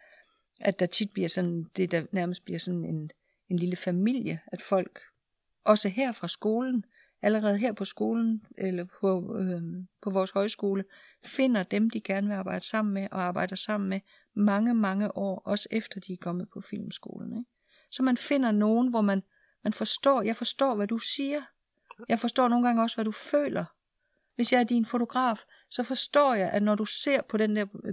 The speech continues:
bestemte måde, når du taler på den måde til, til skuespilleren, så ved jeg, så vil du gerne have, at jeg som fotograf gør sådan og sådan.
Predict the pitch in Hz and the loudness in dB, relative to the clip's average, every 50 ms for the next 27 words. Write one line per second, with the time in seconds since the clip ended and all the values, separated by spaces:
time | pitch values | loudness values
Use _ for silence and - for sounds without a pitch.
0 | 190 - 208 - - 226 220 202 202 196 190 190 190 196 202 208 - - - - | -4 -4 -4 -2 -2 -2 0 0 -2 -2 0 0 0 0 0 -2 -4 -8 -16 -20
1 | _ - 214 214 214 208 - - - 277 262 240 208 - - 202 214 214 202 202 | _ -4 -2 -2 0 -2 0 2 4 4 4 4 2 0 0 0 0 0 2 2
2 | 202 202 208 214 - - 208 202 190 185 180 175 170 - - 202 - - 208 190 | 2 2 0 0 -2 -2 0 0 0 0 0 -2 -4 -6 -12 -16 -6 -2 -2 -2
3 | 180 185 - 233 233 233 - - 202 202 196 190 190 - - - - - _ - | -2 -2 -4 -4 -4 -4 -4 -4 -4 -2 0 -2 -2 -4 -8 -14 -20 -20 _ -6
4 | - - 285 269 269 269 254 - 214 214 220 220 - _ _ _ _ - - 247 | -4 -4 0 4 6 6 6 6 4 2 0 0 -4 _ _ _ _ -4 -2 -2
5 | 233 226 226 208 - 202 208 220 226 208 220 214 - - 190 185 190 190 - 196 | -2 -2 -2 2 4 4 4 4 2 2 0 0 -2 -2 -2 -2 -2 -2 -2 -4
6 | - - 185 180 - - - 180 180 - - - _ _ - 190 185 180 - - | -4 -4 -6 -8 -6 -6 -6 -6 -6 -8 -14 -20 _ _ -2 -2 -2 -2 -4 -6
7 | 156 - - 175 175 - - - - - | -8 -8 -8 -10 -10 -10 -10 -10 -10 -10